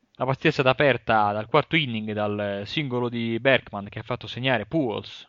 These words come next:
e Holliday per il due a zero. Nella parte alta del quinto Mike Napoli con un fuoricampo ha pareggiato i conti,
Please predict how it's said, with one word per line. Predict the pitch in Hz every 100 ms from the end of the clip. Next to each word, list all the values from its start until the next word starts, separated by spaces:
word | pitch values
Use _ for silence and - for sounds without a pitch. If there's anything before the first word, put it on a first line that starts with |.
| _
e | 123
Holliday | 127 131 139 160
per | 104 95
il | 92 92 98
due | 104 113
a | 120
zero. | 117 117 135 - _ _ _ _ _ _ -
Nella | 160 165 131
parte | 156 135 - 127 113 -
alta | 156 147 127
del | 123
quinto | - 156 107 101
Mike | 110 135 -
Napoli | 147 113 104 95
con | 101
un | 101 98 98
fuoricampo | 101 117 117 131 104 101 104 95 _
ha | - 104 98
pareggiato | 98 110 123 113
i |
conti, | - 135 117 -